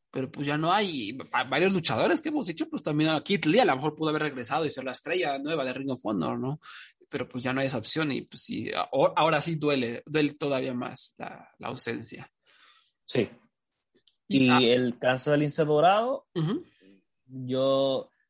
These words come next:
Speaker 2: creo que él va para las independientes otra vez. Y posiblemente, este, Impact, cualquiera de ellos dos pondría Impact también. Puede ser una opción.
Speaker 1: Ujú.
Speaker 2: Este,
Speaker 1: Y
Speaker 2: que le, pues, de equipo también, porque
Speaker 1: y
Speaker 2: también hay un,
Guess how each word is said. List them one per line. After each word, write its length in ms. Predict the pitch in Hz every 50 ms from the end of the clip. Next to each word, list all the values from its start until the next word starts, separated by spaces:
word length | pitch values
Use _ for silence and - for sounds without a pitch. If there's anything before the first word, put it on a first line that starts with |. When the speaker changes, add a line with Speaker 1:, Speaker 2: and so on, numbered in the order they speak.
| _ _ _ _
Speaker 2:
creo 240 | - 135 135 139 127
que 60 | 127
él 100 | 127 123
va 80 | 127 123
para 160 | 127 127 135
las 60 | 131
independientes 640 | 127 120 120 113 120 110 110 110 110 113 110 - 123
otra 260 | 127 127 123 127 131 139
vez. 240 | 165 220 - - - _ _ _ _ _ _ _ _ _ _ _ _ _ _ _ _ _ _ _
Y 240 | - 127 123 123 113
posiblemente, 1040 | - 123 117 - - 131 135 143 143 147 143 143 143 - 143 135 131 131 127 127 127 127
este, 460 | 127 123 - - 117 113 104 - _
Impact, 480 | - 196 240 240 240 - 123 107 104 110
cualquiera 320 | - 120 113 135 170 165 185
de 80 | 214
ellos 160 | 254 247 214
dos 160 | 208 214 196 -
pondría 360 | - 180 165 117 147 135 123
Impact 380 | 135 151 151 - 127 117 123
también. 440 | - 113 107 104 101 98 92 87 104 _ _ _
Puede 200 | _ 117 110 113
ser 100 | 117 123 113
una 140 | 113 113 107
opción. 420 | 101 - - 117 113 113 123 120 - - - _ _ _ _ _ _ _
Speaker 1:
Ujú. 280 | - 160 156 180 277 285 - _ _ _ _ _ _ _ _ _ _ _ - - _ _ _ _ _ _ -
Speaker 2:
Este, 300 | 113 113 101 101 113 113
Speaker 1:
Y 20 | -
Speaker 2:
que 140 | - 113
le, 180 | 107 110 107 104 113 - _ _ _ _
pues, 200 | - 120 117 110
de 80 | 117 113
equipo 360 | 104 - - 180 190 180 180
también, 580 | 160 151 135 131 131 151 180 185 180 170 170 - _ _
porque 240 | - 123 113 113 110
Speaker 1:
y 60 | 107
Speaker 2:
también 280 | 107 104 107 110 113 127
hay 160 | 131 135 131
un, 880 | 135 131 131 131 131 131 127 127 127 123 123 120 113 104 95 95 104 107